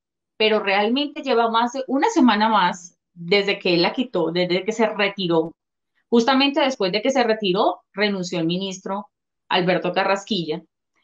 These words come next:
El, el presidente dice que hay, pues, una deuda muy grande, eh,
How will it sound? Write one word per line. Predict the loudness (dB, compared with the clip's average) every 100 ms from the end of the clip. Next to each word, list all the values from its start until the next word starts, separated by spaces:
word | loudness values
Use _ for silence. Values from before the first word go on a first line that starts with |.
| _
El, | 0 2 2 0 -2 -4 -2
el | -2
presidente | 0 2 2 2 4
dice | 4 4 0 -2
que | 0
hay, | 0
pues, | 0 -4
una | -2 0
deuda | 0 0 -2
muy | -2 -2
grande, | 0 2 2 -2 -4 -6 -6
eh, | -4 -2 -4